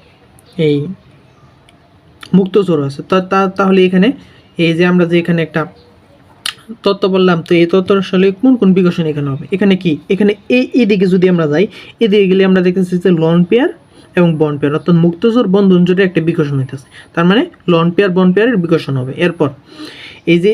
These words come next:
এখানে কি বন্ধন জোড়, বন্ধন জোড়, বন্ধন জোড়, বন্ধন জোড়, এবং এইখান, এই দিক দিয়েও কিন্তু লোন পেয়ার এবং, আহ, মুক্ত জোড় বন্ধন জোড়ে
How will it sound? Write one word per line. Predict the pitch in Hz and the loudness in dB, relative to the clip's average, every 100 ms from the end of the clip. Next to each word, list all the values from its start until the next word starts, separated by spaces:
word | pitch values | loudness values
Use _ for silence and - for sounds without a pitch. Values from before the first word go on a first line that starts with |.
| 226 | 0
এখানে | 190 190 | 0 0
কি | 196 | 2
বন্ধন | 175 185 180 170 | 0 2 2 0
জোড়, | 165 | 0
বন্ধন | 160 165 160 | 0 0 -2
জোড়, | 147 165 151 | 0 -2 0
বন্ধন | 170 165 165 | 0 2 0
জোড়, | 175 180 | 2 0
বন্ধন | 160 156 139 135 | 0 -2 -4 -6
জোড়, | 175 170 - - - | -10 -20 -20 -20 -14
এবং | 175 185 | -2 0
এইখান, | 202 202 196 185 - | 2 2 0 0 0
এই | 226 | 0
দিক | 190 170 | 0 0
দিয়েও | 170 185 | 0 0
কিন্তু | 202 208 381 - - - - - _ _ _ _ _ _ - 320 220 | -2 -2 -2 -2 -20 -20 -20 -20 _ _ _ _ _ _ -20 -8 0
লোন | 165 165 160 | 0 0 0
পেয়ার | 196 214 | 0 0
এবং, | 175 170 | 0 -2
আহ, | 170 - 180 175 | -4 -2 2 4
মুক্ত | 175 175 208 | 2 2 0
জোড় | 214 190 | 0 2
বন্ধন | 180 160 | 2 2
জোড়ে | 175 240 | 0 0